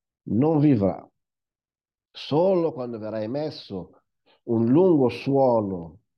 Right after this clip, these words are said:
con il corno, dopo che il shofar viene suonato, ma lì si sentiva, non come il nostro, allora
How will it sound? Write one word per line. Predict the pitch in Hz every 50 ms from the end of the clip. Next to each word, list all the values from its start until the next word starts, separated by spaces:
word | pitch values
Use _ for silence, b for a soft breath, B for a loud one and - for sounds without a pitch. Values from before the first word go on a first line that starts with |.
| _ _ _ _
con | _ - 127 117
il | 113 107 107
corno, | - - 123 113 107 104 95 95 101 113 135 175 185 - - _ _
dopo | - 120 131 160 175 175 165 147 - 127
che | 123 - 127
il | 110
shofar | 110 - 113 107 - 123 120 113 107
viene | 113 107 107 104 95
suonato, | - - 95 90 82 80 87 - 113 135 160 170 - - _ _ _ B B B B B B
ma | - 101 98
lì | 127 139
si | 139 117
sentiva, | 110 110 104 98 120 113 101 98
non | 98 107
come | 98 95 95 95
il | 90
nostro, | 90 85 80 - - - 127 151 202 - - - _ _ _ _ _ _ _ _ _ _ _ _ _ _ _
allora | 139 143 156 196 233 233 190 160 147 151 175 180 -